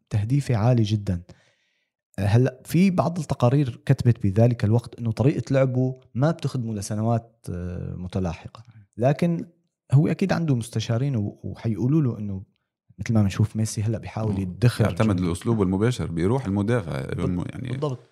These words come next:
Speaker 2: بيتعرض لإصابات والكثير من الاحتكاكات.
Speaker 1: بالضبط، بالضبط. ومثل ما تفضلت، يعني هو تألق بالرغم من دفاعات إيطاليا المعروفة بخشونتها، بانكماشها، بخططها ال-،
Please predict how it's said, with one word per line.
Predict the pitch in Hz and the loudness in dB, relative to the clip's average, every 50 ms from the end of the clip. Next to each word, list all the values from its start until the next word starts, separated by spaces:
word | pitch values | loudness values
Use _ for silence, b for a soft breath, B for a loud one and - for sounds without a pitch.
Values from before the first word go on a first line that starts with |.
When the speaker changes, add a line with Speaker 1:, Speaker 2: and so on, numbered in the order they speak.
| _ - | _ -8
Speaker 2:
بيتعرض | - 92 90 - 92 117 120 113 95 87 | -4 -4 0 2 4 4 4 4 2 -2
لإصابات | 90 - - - - 80 82 113 135 139 - - | -2 -4 -4 -4 -4 -2 0 0 -2 -2 -2 -4
والكثير | 87 87 - 80 - - - - - - 95 - - 92 - 151 147 135 | -6 -6 -6 -8 -8 -10 -12 -14 -16 -16 -14 -12 -10 -8 -6 -4 -4 -2
من | 110 95 | -2 -4
الاحتكاكات. | 87 92 - - 85 - - 87 98 107 110 | -4 -6 -8 -10 -10 -8 -8 -6 -6 -4 -4
Speaker 1:
بالضبط، | 117 117 120 131 - 110 - - - | -4 -2 -2 -2 -2 -4 -6 -10 -12
بالضبط. | 117 107 104 107 - - - | -12 -8 -8 -8 -8 -8 -6
ومثل | 104 113 127 - 160 | -4 -2 -2 -2 0
ما | 156 147 | -2 -2
تفضلت، | 143 - 147 127 120 143 147 143 - - | -2 -2 -4 -4 -2 -2 -2 -2 -2 -4
يعني | 120 101 107 113 113 | -4 -2 2 2 4
هو | 131 139 139 | 4 4 4
تألق | 131 - - - 147 156 151 147 151 147 - - | 0 0 0 2 2 4 4 4 2 0 -2 -2
بالرغم | 113 107 107 113 131 143 139 147 | 0 0 2 4 4 4 4 4
من | 135 123 117 110 107 101 | 2 2 0 0 0 0
دفاعات | 104 98 - 110 101 98 113 123 127 123 - | 0 2 2 2 4 4 2 2 0 0 -2
إيطاليا | - 120 - - 113 117 117 117 110 | -6 -8 -4 0 0 2 2 2 0
المعروفة | 110 107 101 82 90 98 107 110 110 - 110 104 | 0 0 -2 -2 -2 0 -2 -2 -2 -2 -4 -4
بخشونتها، | 98 98 101 104 104 - - - - _ - - - - - - - - 90 - - 87 95 123 127 - 143 139 139 135 135 | -2 -2 -2 -2 -4 -4 -6 -10 -16 _ -20 -20 -18 -18 -18 -14 -10 -10 -10 -8 -8 -6 -4 -4 0 2 2 4 4 4 2
بانكماشها، | 123 95 80 80 85 87 87 87 90 - _ _ _ _ _ - - 73 80 - 95 92 - 92 95 117 127 131 - - 139 131 | 2 0 -4 -4 -4 -4 -4 -4 -6 -8 _ _ _ _ _ -16 -14 -12 -10 -10 -8 -6 -4 -2 0 2 2 2 2 2 2 2
بخططها | 113 101 92 87 - 123 - 123 - - 113 101 104 98 | 2 0 -2 -2 -2 -2 0 0 0 -2 -2 -4 -4 -8
ال-، | 92 92 90 92 98 101 | -8 -8 -8 -8 -8 -10